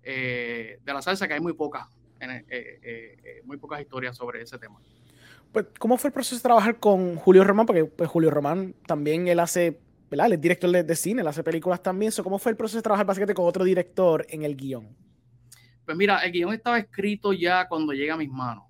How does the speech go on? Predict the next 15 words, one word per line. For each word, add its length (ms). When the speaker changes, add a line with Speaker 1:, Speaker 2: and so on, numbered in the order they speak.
Speaker 1:
estaba 180
Speaker 2:
Ujú. 60
Speaker 1:
completo. 400
Eh, 720
eh, 640
eh, 180
me 160
lo 60
entrega, 400
me 80
dice, 180
"Mira, 180
queremos 320
que", 200
yo 180